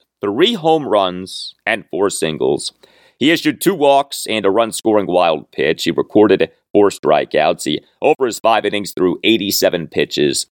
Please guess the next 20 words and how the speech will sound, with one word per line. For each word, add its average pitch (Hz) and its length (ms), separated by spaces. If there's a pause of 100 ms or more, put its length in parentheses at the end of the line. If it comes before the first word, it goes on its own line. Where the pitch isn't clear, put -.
fifty-two 78 840
strikes 65 580
versus 62 600 (400)
thirty-five 87 680
balls. 67 420
Gray's 127 360
cutter 135 480
was 98 180
not 123 200
working, 127 560
and 87 140
the 90 80
results 107 460
were 82 120
not 98 320
good, 90 340
but 98 220
nothing 131 680
was 92 220
worse 87 440